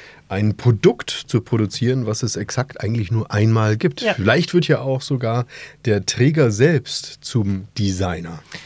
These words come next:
Speaker 2: Ab-, absolut. Also es ist heutzutage möglich, mit vergleichsweise wenig Aufwand individualisierte,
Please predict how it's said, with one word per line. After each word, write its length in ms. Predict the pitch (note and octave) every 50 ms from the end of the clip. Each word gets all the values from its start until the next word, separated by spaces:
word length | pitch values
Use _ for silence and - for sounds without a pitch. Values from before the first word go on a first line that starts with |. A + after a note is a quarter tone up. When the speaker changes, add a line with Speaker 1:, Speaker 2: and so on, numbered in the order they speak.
| - - - -
Speaker 2:
Ab-, 240 | - G3 F#3 D4 - -
absolut. 560 | G3 G3 - - - G#3+ G3+ A#3+ C#4 - -
Also 220 | - - D#3+ E3+ F#3
es 140 | F3 E3+ -
ist 220 | - E3+ - -
heutzutage 800 | F3 F3 A3 - - - G3+ - - - F#3 F3+ F#3 G3 G3+ F#3+
möglich, 920 | F3+ E3+ D#3+ D#3 D#3 E3+ G#3+ C#4 C#4 - - G#3 G#3+ A#3 A#3 - - - - -
mit 220 | - F3 E3+ E3 -
vergleichsweise 840 | - - - E3+ E3+ D#3+ D3+ F#3 A#3+ - - F#3 F3 F3 F3+ E3+ D#3+
wenig 360 | F3 E3+ G3 A#3 A#3 F#3 F3+
Aufwand 420 | - - G3+ - - G#3 F#3+ F3+ F3
individualisierte, 1160 | - F3 F3 F3+ F#3 F3+ E3+ F3 F3 F3 E3+ E3+ E3+ E3+ - F#3 F3 F3 - F3+ E3+ D#3+